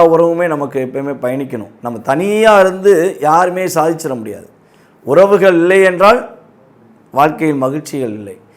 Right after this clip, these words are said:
ஆனா, அந்த உறவானது நமக்கு சில நேரங்கள்ல கஷ்டத்தை ஏற்படுத்தும் போது தான் நம்ம அந்த உறவையே நம்ம வேண்டாம்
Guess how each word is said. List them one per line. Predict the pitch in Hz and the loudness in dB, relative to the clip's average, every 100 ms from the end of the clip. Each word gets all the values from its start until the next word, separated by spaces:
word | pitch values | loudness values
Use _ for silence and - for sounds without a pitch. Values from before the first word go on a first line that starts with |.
| _ _ | _ _
ஆனா, | 135 170 | 0 0
அந்த | 151 135 | 0 -2
உறவானது | 131 190 240 240 226 202 190 220 233 | 0 4 6 6 6 4 4 2 0
நமக்கு | 170 190 190 185 | -2 -2 -2 -6
சில | - 180 | -4 -2
நேரங்கள்ல | 175 208 220 214 196 | 0 2 2 2 2
கஷ்டத்தை | 175 165 214 196 | 0 0 0 2
ஏற்படுத்தும் | 196 170 180 180 | 0 2 -2 0
போது | 180 185 | 0 0
தான் | 202 | 0
நம்ம | 180 156 | 0 0
அந்த | 147 | 2
உறவையே | 175 180 185 | 4 4 2
நம்ம | 170 147 | 0 -2
வேண்டாம் | 147 170 170 165 | -2 -2 0 0